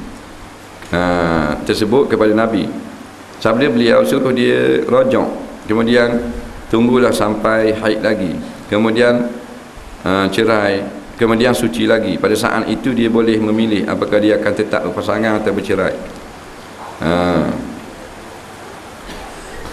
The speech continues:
Bercerai sebelum melakukan pertubuhan lagi.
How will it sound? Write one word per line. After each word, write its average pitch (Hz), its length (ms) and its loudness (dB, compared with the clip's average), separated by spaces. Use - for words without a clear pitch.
Bercerai 101 720 4
sebelum 107 480 4
melakukan 101 400 2
pertubuhan 95 480 2
lagi. 90 240 0